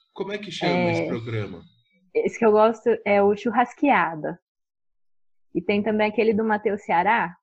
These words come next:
Speaker 2: que ele é de Campinas, ele era da Praça é Nossa, ele é, né, da
Speaker 1: Uhum.
Speaker 2: Praça é Nossa, só tá parado. E ele também faz um bem legal, e eles postam, o Matheus posta de domingo, ele faz de domingo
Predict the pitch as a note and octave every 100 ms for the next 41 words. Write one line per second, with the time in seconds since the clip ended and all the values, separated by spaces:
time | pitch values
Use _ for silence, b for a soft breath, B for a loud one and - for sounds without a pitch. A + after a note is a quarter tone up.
0 | _ _ - F3 E3 E3 C#3+ - D#3+ E3+
1 | E3 - - E3+ A#3 A#3 F#3+ F3+ _ _
2 | _ _ _ E3+ E3+ F3 E3+ F3 F3 -
3 | D#3+ G3 F3 - - A3 B3+ D#3+ D#3+ D#3+
4 | F3 F3 - E3 D3+ D#3+ D#3+ E3 E3+ A3+
5 | A3+ E3 D#3 E3 _ _ _ _ _ _
6 | _ A3 F3 F#3 F3+ F3+ F#3 G#3 G3+ G3+
7 | G3+ F#3+ G3 G3 F#3 A3+ G#3+ F#3+ F#3 G3
8 | F#3 F3+ F#3 - G3 G3+ G3+ F3+ F3 E3+
9 | F3 G3+ G3+ G3 - F#3 F3+ G3 F3+ F3+
10 | G3 G3+ C4+ C#4+ G3+ - F3+ F3+ F3+ F3+
11 | A#3 D4+ D4